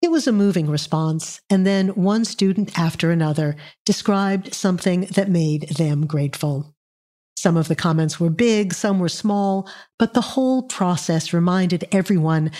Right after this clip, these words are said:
that although the college situation wasn't ideal, and this wasn't the undergraduate experience they had dreamed of,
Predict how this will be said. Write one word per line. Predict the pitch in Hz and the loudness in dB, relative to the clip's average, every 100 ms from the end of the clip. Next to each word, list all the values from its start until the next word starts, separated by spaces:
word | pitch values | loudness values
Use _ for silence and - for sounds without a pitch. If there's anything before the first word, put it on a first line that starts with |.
| - - | -10 0
that | 196 | 2
although | 196 190 196 196 | 4 2 2 2
the | 208 | -2
college | - 160 180 190 - | -2 2 2 2 0
situation | 202 196 165 170 - 185 180 | -4 0 2 0 0 -2 0
wasn't | 160 151 180 233 220 | -2 0 2 2 0
ideal, | 226 214 175 143 143 - - - | 0 0 0 -2 -6 -8 -12 0
and | 208 | 2
this | 220 220 | 2 2
wasn't | 160 156 190 220 196 | 0 2 2 2 0
the | - 214 - | 0 0 2
undergraduate | 180 180 175 175 175 180 170 | 2 4 2 2 2 0 0
experience | - - 185 180 185 185 | -2 0 2 4 2 0
they | - 185 | 0 0
had | 185 165 | 2 0
dreamed | 185 208 214 180 | 0 2 2 2
of, | 170 175 156 | 2 0 -2